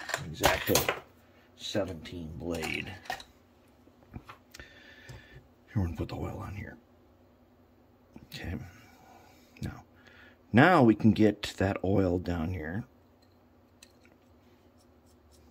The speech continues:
And we'll get it worked in there. And if you push, you can just barely see,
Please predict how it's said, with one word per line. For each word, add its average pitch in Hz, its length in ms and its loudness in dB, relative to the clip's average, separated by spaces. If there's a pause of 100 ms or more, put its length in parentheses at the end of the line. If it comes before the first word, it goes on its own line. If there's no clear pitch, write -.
(840)
And 82 100 -2
we'll 87 80 0
get 104 120 0
it 113 60 -4
worked 101 260 -6
in 80 120 -4
there. 87 160 -6 (1600)
And 85 120 -2
if 76 100 -6
you 101 260 2 (880)
push, - 560 -4
you 82 80 -8
can 80 300 -6 (220)
just - 280 -8
barely 95 460 -2 (420)
see, 82 1120 -4